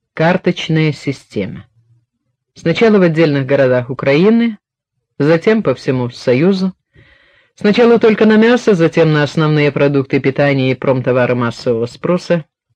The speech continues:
Такая мера была вызвана активным противодействием сельской буржуазии, кулаков, относительно которой в конце двадцать девятого года было проведено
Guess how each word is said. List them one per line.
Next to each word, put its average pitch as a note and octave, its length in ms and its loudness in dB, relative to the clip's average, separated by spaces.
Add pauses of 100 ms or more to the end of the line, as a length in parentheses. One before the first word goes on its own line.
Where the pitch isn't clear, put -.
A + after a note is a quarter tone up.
(1300)
Такая D#4+ 360 2
мера D#4 280 4
была B3+ 260 4
вызвана A#3+ 640 4 (140)
активным A3 800 2
противодействием D3+ 1300 0
сельской C#3+ 640 0
буржуазии, C3+ 1000 0 (120)
кулаков, C#3+ 960 -2 (800)
относительно D#3+ 640 0
которой F3 360 2
в - 80 -6
конце E3+ 500 2
двадцать D3+ 440 0
девятого D3+ 440 2
года D3 400 2
было D3 280 2
проведено D3+ 760 0